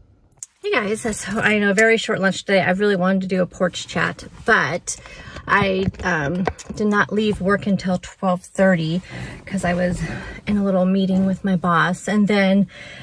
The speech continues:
I forgot that I have to give a skills test at one fifteen. So, um, it's one o'clock now, so I'm heading back that way 'cause there's a lot of traffic out there today. So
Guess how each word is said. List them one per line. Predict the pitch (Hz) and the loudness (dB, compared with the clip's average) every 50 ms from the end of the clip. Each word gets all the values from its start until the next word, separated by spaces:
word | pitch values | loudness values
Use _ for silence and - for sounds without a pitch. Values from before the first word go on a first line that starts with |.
| - - - - - | -18 -18 -18 -12 -2
I | - 208 208 | 0 0 0
forgot | - - - 196 165 - 254 262 240 190 175 196 202 - - - - - - - - - | 0 -2 -4 -2 4 6 6 6 6 6 4 2 0 -4 -10 -16 -16 -18 -20 -20 -12 -6
that | 208 190 202 190 | -2 0 0 0
I | 196 | 0
have | 185 170 190 185 - | 0 -2 -4 -6 -8
to | - - - | -12 -20 -6
give | - - 202 175 196 | -2 0 2 4 4
a | 180 165 | 2 2
skills | - - - 285 294 311 277 - | -2 -2 2 2 2 2 2 -2
test | - - 185 170 - - | -4 -2 -2 -2 -2 -4
at | - - | -6 -2
one | 185 185 185 170 | 0 0 0 0
fifteen. | - 160 156 - - - 311 285 - - - - | -2 -4 -6 -6 -2 2 4 4 4 2 -2 -12
So, | - - - - 269 254 262 208 - 185 175 - - - - - - - - - - - | -16 -8 -4 0 4 4 4 4 2 -2 -4 -6 -8 -14 -14 -14 -16 -16 -16 -18 -14 -4
um, | - 190 190 180 175 170 | 0 2 4 4 4 2
it's | 170 160 - 202 | 0 -2 0 2
one | 240 233 | 2 2
o'clock | 220 196 - 202 185 - - - | 2 2 2 2 0 0 0 -2
now, | 160 127 123 - | -2 -2 -4 -4
so | - - 185 | -4 -2 -2
I'm | 185 | 0
heading | 175 185 220 254 254 226 | 0 2 4 4 4 4
back | 226 214 - | 2 0 0
that | 220 196 151 | -2 0 0
way | 202 196 | 0 0
'cause | - 202 - | 0 -2 -4
there's | 220 214 190 | -4 -4 -4
a | 226 | -4
lot | 214 202 214 214 214 | -6 -6 -4 -4 -4
of | 226 208 | -4 -4
traffic | - - 220 214 208 - 214 196 | -4 -2 0 0 0 0 0 0
out | 208 196 190 185 | 2 0 0 2
there | - 196 190 | 4 2 2
today. | 185 - 208 180 190 180 180 175 165 - - - - - - - - - - - - | 4 2 4 6 6 6 6 6 4 0 -4 -10 -20 -20 -20 -20 -20 -20 -20 -20 -20
So | - - - 190 185 170 165 175 | -6 2 4 4 6 6 4 0